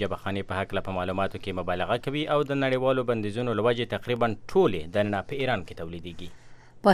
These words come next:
Speaker 2: هند کې د زهرجنو شرابو د څښلو له وجې د مړو شمیر یو نیم سل کسانو ته رسېدلی دی. اکثره دا کسان د هند په شمال ختیځ کې په لرې پرتو سیمو کې مړه شوي دي. د آسام د ایالت د روغتیا وزیر بسوا شرما ویلي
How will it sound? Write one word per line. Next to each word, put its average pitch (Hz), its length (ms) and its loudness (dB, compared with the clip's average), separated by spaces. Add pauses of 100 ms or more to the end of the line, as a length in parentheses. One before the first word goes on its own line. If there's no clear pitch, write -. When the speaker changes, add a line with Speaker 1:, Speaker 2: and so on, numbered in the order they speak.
Speaker 2:
هند 226 200 8
کې 226 280 8
د 185 100 8
زهرجنو 180 560 6
شرابو 180 480 6
د 165 100 2 (120)
څښلو 208 340 4
له 170 100 8
وجې 180 380 6
د 175 100 4
مړو 170 240 2
شمیر 180 380 4 (580)
یو 180 160 8
نیم 208 240 10
سل 165 280 2
کسانو 156 380 -2
ته 151 100 -2
رسېدلی 156 460 -4
دی. 160 100 -8 (400)
اکثره 226 380 4
دا 190 120 6
کسان 190 380 4
د 165 100 4
هند 175 160 2
په 175 140 0
شمال 165 260 0
ختیځ 180 400 0
کې 180 220 4
په 160 100 2
لرې 165 240 2
پرتو 160 260 -2 (120)
سیمو 175 260 4
کې - 140 -2
مړه 147 180 -2
شوي 143 220 -4
دي. 147 100 -6 (560)
د 170 100 6 (120)
آسام 214 400 8
د 202 160 6
ایالت 185 340 8
د 180 100 6
روغتیا 175 360 2
وزیر 175 280 4 (120)
بسوا 170 340 2
شرما 175 320 6
ویلي 208 260 4